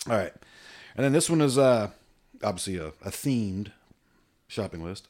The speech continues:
Uh, black beans, refried, taco crunchy, cheese, sour,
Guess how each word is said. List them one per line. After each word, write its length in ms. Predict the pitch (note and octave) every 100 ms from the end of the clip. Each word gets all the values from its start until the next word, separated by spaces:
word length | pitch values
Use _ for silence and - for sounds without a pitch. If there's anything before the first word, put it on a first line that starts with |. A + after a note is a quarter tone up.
| -
Uh, 100 | F#2
black 400 | D#2+ B2 D3+ B2
beans, 560 | D3 E3+ F#3+ F#3 - _ _ _ _ _ _
refried, 840 | E2 B2 F#3 - F#3 F3+ E2 D#2+ G#2 _ _ _ _ _ _ _
taco 400 | - C#3+ D3 C3+
crunchy, 560 | A#2 E3+ F3+ - E2+ F2+ _ _ _ _ _ _ _ _
cheese, 680 | - - D#3+ D3+ C#3+ C3 - -
sour, 340 | - C3+ B2+